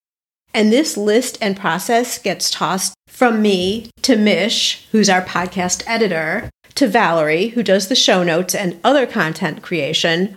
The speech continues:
for each show. At any given time,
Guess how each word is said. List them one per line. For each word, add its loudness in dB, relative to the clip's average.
for 0
each 2
show. 0
At 4
any 4
given 2
time, -4